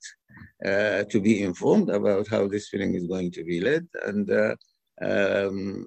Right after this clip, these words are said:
together sit down and see what would be the negative impacts on Sudan and, and Egypt. Um, and, uh, see to it that this is not going to be repeated in the future,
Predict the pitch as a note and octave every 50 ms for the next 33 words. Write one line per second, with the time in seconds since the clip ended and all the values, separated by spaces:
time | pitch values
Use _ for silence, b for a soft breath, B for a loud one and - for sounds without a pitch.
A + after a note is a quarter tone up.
0 | _ - - A#2+ G2+ G2+ C3 D#3+ E3+ D#3 C3 A#2 G#2 A#2+ C3+ E3+ A#3 - - -
1 | - - A2 A2+ G2 - A2+ A#2 A#2 C3 C3 B2+ F#2+ A#2+ A#2+ A#2 - - D#3 D3+
2 | C#3+ C#3 C#3+ C#3+ - C#3+ C3+ B2+ B2+ D3 D3+ C3+ C#3+ C#3+ C#3 C#3 C3+ C#3 C#3+ D3+
3 | D#3 D3+ C3+ - C3+ B2+ B2 B2 G2 B2+ C#3 B2+ - D#3 D#3 D#3 - - C3+ C3+
4 | C#3 C#3 - C#3 B2+ C#3 C#3 C#3 C#3+ D3 C#3+ B2+ C3+ C3+ C3+ B2+ C#3 D3 C#3+ -
5 | A3 A#3+ A3+ - G#3+ - _ _ _ _ b b b b b b b b b -
6 | - A2+ A2 A2 A2+ A2 A2 A2+ A2+ A2 - - - - A2 A2 A2 G2+ G#2+ A2
7 | G#2+ G#2+ G#2 G#2+ G#2 - - F#2+ G#2 G2+ G#2 - - - C3+ C#3+ C#3+ - - -
8 | D#3 C#3+ - A#2+ C#3 D#3+ F3+ - - - A2+ - - A#2 G#2 G#2+ A2 A2 G#2 A2+
9 | A#2 A2+ A2+ A2 F#2+ G#2 A2+ A2 G2+ D#2 G2+ F#2+ - - C#3 D3+ E3 D3+ C#3 C3+
10 | A#2+ A#2+ A#2 - - C#3+ D#3+ - - - - A#3+